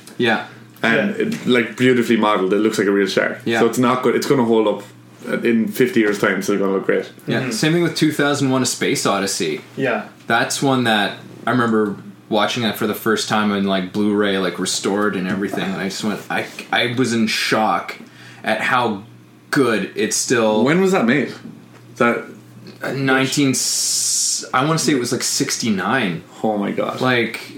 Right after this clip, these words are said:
Speaker 2: Yeah.
Speaker 1: it was, it, it predated Star Wars.
Speaker 3: Wow.
Speaker 1: And, like, there are shots that, of it, of just, like, these ships floating out in space, and, and it's
Speaker 2: <laughs>
Speaker 1: like, it's, it does, it aged so well.
Speaker 2: Yeah.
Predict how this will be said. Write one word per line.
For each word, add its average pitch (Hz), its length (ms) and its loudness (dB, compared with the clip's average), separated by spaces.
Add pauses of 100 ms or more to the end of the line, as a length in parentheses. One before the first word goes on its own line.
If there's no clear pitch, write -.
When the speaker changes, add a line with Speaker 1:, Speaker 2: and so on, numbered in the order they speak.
Speaker 2:
Yeah. 147 140 2
Speaker 1:
it 170 80 2
was, 175 320 2
it, 151 260 0
it 143 240 0
predated 165 840 2
Star 151 460 2
Wars. 95 460 0 (300)
Speaker 3:
Wow. 123 240 2 (340)
Speaker 1:
And, 127 400 2 (160)
like, 135 200 0
there 160 140 4
are 160 60 2
shots 143 600 0
that, 135 280 2
of 135 220 2
it, 127 180 2
of 113 220 0
just, - 160 -2
like, 123 140 0
these 110 420 0 (240)
ships - 560 0
floating 123 380 2
out 113 200 0
in 113 80 0
space, 110 480 0
and, 104 300 0 (1300)
and 127 260 2
it's 147 120 2
Speaker 2:
<laughs> 131 80 2
Speaker 1:
like, 120 120 -2
it's, 131 340 2
it 135 260 0
does, 123 400 0
it 127 220 2
aged 127 460 0
so 127 400 2
well. 110 200 2
Speaker 2:
Yeah. 113 300 2